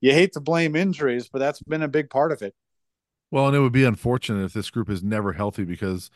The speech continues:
Speaker 2: this is one of the most talented groups Tad's ever had. And, uh, it may turn out that we never get to see them really play with each other.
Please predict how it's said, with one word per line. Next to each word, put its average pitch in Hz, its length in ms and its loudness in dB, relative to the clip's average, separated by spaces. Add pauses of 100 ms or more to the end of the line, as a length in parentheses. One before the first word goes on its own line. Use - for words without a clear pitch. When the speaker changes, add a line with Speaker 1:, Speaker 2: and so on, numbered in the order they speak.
(360)
Speaker 2:
this 127 240 2
is 131 220 2
one 107 160 -4
of 107 60 -4
the 101 80 -4
most 95 180 -8
talented 101 360 -4
groups 95 220 -6
Tad's 98 300 -6
ever 90 160 -4
had. 92 380 -4 (420)
And, 98 240 -2
uh, 98 60 2
it 95 200 -2
may 104 160 -2
turn 107 240 -4
out 101 160 -4
that 107 80 -8
we 95 140 -6
never 95 320 -4
get 92 140 -8
to 101 60 -8
see 101 200 -6
them 92 280 -4
really 104 300 2
play 95 480 -2 (320)
with 104 160 -6
each 98 160 -4
other. 104 300 -6